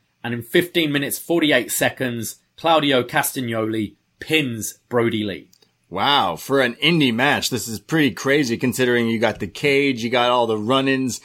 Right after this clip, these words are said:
Speaker 2: Uh, rest in peace, Larry Sweeney. Um, th-, this has, I kinda knew watching some of the old stuff that would be kind of hard-hitting and stuff, but when I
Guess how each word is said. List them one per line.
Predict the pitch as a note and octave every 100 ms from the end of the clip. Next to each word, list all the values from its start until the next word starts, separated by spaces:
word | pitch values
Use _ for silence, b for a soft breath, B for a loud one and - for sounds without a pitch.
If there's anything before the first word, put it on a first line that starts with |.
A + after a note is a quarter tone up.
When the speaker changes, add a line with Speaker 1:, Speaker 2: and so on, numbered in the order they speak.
| B B
Speaker 2:
Uh, | A#2 A#2+
rest | C#3+ D#3 D#3
in | C#3+
peace, | - D3 -
Larry | C3+ C3
Sweeney. | A2+ - C#3 C#3 C3+ C3+ B B -
Um, | C3 C#3+ C#3 C3+ B2 - - A#2
th-, | D#3+ E3+
this | D3+ F3+ -
has, | G#3 D#3 D3+ E3 - - B2
I | C#3
kinda | - D3+ E3+ D#3+ -
knew | C3 C3+ D3 D3+ D3
watching | C3 B2 B2+ - C#3
some | A#2 C3
of | B2+
the | A#2
old | A2 B2 A2
stuff | C#3 C3 -
that | A2+
would | B2 G2
be | B2
kind | A2 A#2
of | F#2+
hard-hitting | - A2+ A#2 G2+ A#2 C#3
and | C#3
stuff, | - C#3+ C#3+
but | - A2+
when | A2+
I | A2+ G#2+